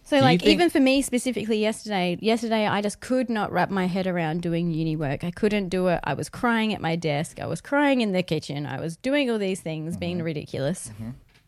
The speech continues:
Speaker 1: And one of my friend, uni friends sent me a message. I'd sent her a message saying how, how stressed I was feeling about it.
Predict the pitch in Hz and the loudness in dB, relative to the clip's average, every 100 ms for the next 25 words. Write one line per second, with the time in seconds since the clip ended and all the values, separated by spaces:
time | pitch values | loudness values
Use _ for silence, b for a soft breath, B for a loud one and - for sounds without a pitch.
0 | _ - - 220 220 208 202 185 139 190 | _ -16 -6 -2 0 0 -2 -2 -4 -2
1 | 202 214 175 185 180 170 165 160 170 - | -2 -2 -4 -6 -4 -6 -4 -4 -6 -6
2 | 156 160 - 185 175 160 156 151 160 156 | -6 -8 -4 -2 0 -2 -4 -8 -10 -8
3 | 156 151 170 156 - - - - 196 170 | -6 -6 -6 -6 -10 -16 -16 -10 -6 -6
4 | - 180 175 180 165 - 165 160 156 156 | -4 -6 -4 -4 -6 -4 -6 -4 -4 -4
5 | 156 156 - | -6 -6 -10